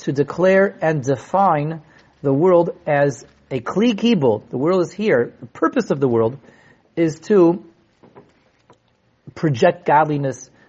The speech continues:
broadcast godliness, and to bring godliness into the world. I'm not yet doing it. Pesukei de Zimra is, I'm not doing it yet. I'm not yet bringing it into the world, but I have to define the world as such. This is the purpose of this monitor.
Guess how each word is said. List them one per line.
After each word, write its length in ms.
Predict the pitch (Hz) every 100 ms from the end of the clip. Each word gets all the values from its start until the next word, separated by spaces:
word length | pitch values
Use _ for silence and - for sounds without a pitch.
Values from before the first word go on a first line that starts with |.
| _
broadcast 760 | - 151 233 262 - 185 165 -
godliness, 680 | 185 185 185 147 120 113 - _ _ _ _
and 300 | 147 151 151 -
to 480 | 170 156 151 170 - _ _ _ _ -
bring 280 | 123 160 202
godliness 460 | 165 160 165 156
into 120 | - -
the 100 | 139
world. 260 | 127 - - - - _
I'm 140 | 190 180
not 200 | 247 277
yet 300 | 247 156 -
doing 340 | 320 294 143
it. 140 | 101 - _
Pesukei 260 | - 262 214
de 80 |
Zimra 200 | 202 240
is, 100 | 202
I'm 100 | 175
not 260 | 185 240 127
doing 280 | 190 233 165
it 140 | 104
yet. 400 | 92 78 - - _ _ _ _ _ -
I'm 100 | 151
not 160 | 214
yet 180 | 180 175
bringing 320 | 123 147 202
it 160 | 240 254
into 220 | 240 226
the 60 | 240
world, 260 | 247 226 - - - _
but 120 | 160
I 120 | 170 156
have 300 | 190 208 202
to 280 | 190 175 - - _ _
define 440 | 165 147 196 190 175
the 80 |
world 180 | 151 151
as 80 | 143
such. 180 | 135 -
This 180 | 220 208
is 100 | 156
the 160 | 156
purpose 400 | 139 202 196 160
of 100 | 147
this 160 | 123 117
monitor. 500 | 139 160 165 113 101